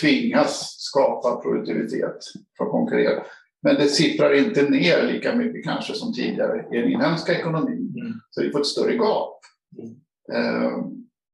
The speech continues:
Speaker 1: så det är liksom den stora frågan, tycker jag.
Speaker 2: Mm.
Speaker 1: Den andra frågan, om man tittar på Sveriges utveckling, så är det ju,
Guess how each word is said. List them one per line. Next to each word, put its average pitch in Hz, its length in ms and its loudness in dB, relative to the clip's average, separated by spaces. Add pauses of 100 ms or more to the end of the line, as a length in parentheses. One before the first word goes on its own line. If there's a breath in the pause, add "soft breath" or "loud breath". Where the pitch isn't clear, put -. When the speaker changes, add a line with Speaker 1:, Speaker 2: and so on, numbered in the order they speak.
(100)
Speaker 1:
så 147 100 -4
det 185 120 4
är - 20 4
liksom 214 200 2
den 143 120 2
stora 165 320 2
frågan, - 280 0
tycker - 160 -4
jag. 85 200 0
Speaker 2:
Mm. 113 120 -8 (340)
Speaker 1:
Den 143 120 2
andra 170 460 2
frågan, 127 420 0
om 139 80 -2
man 135 140 -2
tittar - 160 -6
på 127 120 -6
Sveriges 180 460 0
utveckling, 123 520 -4
så 131 120 -4
är 135 100 2
det 175 140 0
ju, 165 200 0